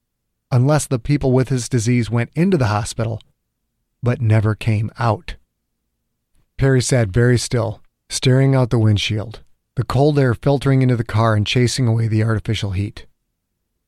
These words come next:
What if the hospital was waiting for people like him? Maybe they wouldn't even try to help him. Maybe they would just study the triangle,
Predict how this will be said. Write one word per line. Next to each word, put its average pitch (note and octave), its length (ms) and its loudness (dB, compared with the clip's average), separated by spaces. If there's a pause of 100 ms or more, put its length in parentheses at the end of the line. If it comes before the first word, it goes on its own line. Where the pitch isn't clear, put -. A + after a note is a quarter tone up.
(140)
What C3+ 160 2
if G3 100 -2
the G#2 160 -4
hospital B2+ 420 -2
was A2+ 220 0
waiting A#2+ 400 0
for G#2+ 160 -6
people G#2 320 -6
like A2 220 -6
him? G2+ 260 -10 (800)
Maybe D3 260 2
they A#2 140 0
wouldn't A2 240 0
even A#2+ 180 2
try D3+ 240 0
to C#3 80 2
help G2+ 240 -2
him. G2+ 140 -10 (540)
Maybe D3 240 4
they D#3+ 100 4
would C3+ 140 4
just B2 160 0
study B2+ 320 2
the A2+ 80 2
triangle, C#3 500 -2